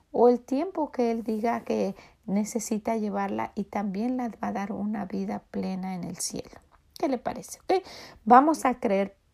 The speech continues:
plenamente que cada cosa que está escrita en la palabra de Dios es palabra de Dios, que viene de su corazón. Bueno,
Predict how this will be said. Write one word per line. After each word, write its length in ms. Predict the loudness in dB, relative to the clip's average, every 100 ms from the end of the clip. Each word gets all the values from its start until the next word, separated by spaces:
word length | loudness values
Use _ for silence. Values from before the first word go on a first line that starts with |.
| 2
plenamente 920 | 4 4 2 0 0 -2 -4 -6 -6 -10 -20 _
que 160 | -6 -4
cada 460 | 4 6 8 4
cosa 400 | 4 2 2 -2
que 120 | -2 -4
está 300 | -2 -2 0
escrita 520 | -2 -2 -2 0 -2
en 80 | -4
la 100 | -4
palabra 520 | -4 -2 -2 -2 -2
de 160 | -2
Dios 380 | -2 -2 -2 -4
es 200 | -4 -4
palabra 760 | -4 -4 -2 2 2 2 -2 -4
de 200 | -4 -4
Dios, 540 | -4 -2 -2 -4 -12 -20 -20 _ _
que 120 | -2
viene 420 | 0 0 0 -2
de 140 | -4 -6
su 400 | -8 -2 -2 0
corazón. 580 | -4 -4 -6 -16 -18 -20 _ _ _ _ _ _ _ _
Bueno, 360 | 2 4 4